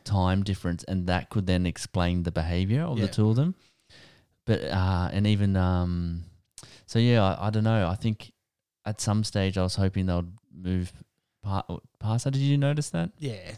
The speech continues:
Speaker 2: that's just T V timing.
Speaker 1: It is T V timing, but I think they d-, towards the end, they, they
Speaker 2: They're definitely heading towards them getting together.
Speaker 1: Yes.
Speaker 2: And, and it's, it's a hundred percent. And it, even if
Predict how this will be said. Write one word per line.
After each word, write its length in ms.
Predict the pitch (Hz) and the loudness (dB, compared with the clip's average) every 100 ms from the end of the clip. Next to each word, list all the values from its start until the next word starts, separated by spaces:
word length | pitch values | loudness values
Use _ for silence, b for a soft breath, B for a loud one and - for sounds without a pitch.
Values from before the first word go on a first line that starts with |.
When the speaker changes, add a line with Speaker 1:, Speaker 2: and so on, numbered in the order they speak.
| - - _ | -20 -20 _
Speaker 2:
that's 220 | 165 - - | -6 -4 -6
just 200 | 95 - | -8 -10
T 180 | 107 | -14
V 220 | 98 98 101 | -14 -14 -14
timing. 500 | - - - - - _ B B B B _ | -16 -20 -20 -20 -20 _ B B B B _
Speaker 1:
It 100 | 165 | -2
is 100 | 185 | 0
T 200 | - 170 | 2 2
V 160 | 143 120 | 4 2
timing, 480 | 110 98 104 95 90 | 2 4 4 2 0
but 120 | 98 | 0
I 80 | 113 | 2
think 140 | 147 | 2
they 140 | 139 | 2
d-, 140 | 117 117 - - | 2 -4 -12 -10
towards 380 | 131 127 131 120 | -2 2 2 2
the 140 | 107 | 2
end, 120 | 104 101 | 4 4
they, 160 | 98 107 - _ _ _ - - | 0 -4 -18 _ _ _ -20 -16
they 280 | 110 107 104 101 87 - _ _ | -2 0 0 -4 -10 -16 _ _
Speaker 2:
They're 140 | 131 | -6
definitely 460 | 131 160 165 165 139 | 0 -2 0 -2 -2
heading 320 | 117 127 117 | -2 -4 -6
towards 480 | 117 113 113 117 - | -8 -6 -4 -4 -6
them 460 | 113 113 107 101 - _ _ _ _ _ | -6 -6 -8 -12 -16 _ _ _ _ _
getting 260 | 131 120 113 | -6 -4 -6
together. 400 | 110 107 104 85 - _ _ _ - | -8 -8 -10 -12 -18 _ _ _ -2
Speaker 1:
Yes. 380 | 139 90 - 117 | 2 2 -2 -8
Speaker 2:
And, 300 | 113 113 - | -10 -12 -12
and 140 | 120 | -12
it's, 320 | 113 - - _ 117 | -10 -12 -12 _ -18
it's 160 | 120 | -12
a 40 | 123 | -12
hundred 300 | 117 139 127 | -8 -8 -8
percent. 300 | 127 - 113 | -12 -12 -12
And 140 | 127 | -10
it, 220 | 131 131 _ _ _ _ _ _ _ _ _ 151 | -10 -12 _ _ _ _ _ _ _ _ _ -4
even 300 | 160 156 156 | -4 -2 -4
if 300 | 151 127 | -6 -8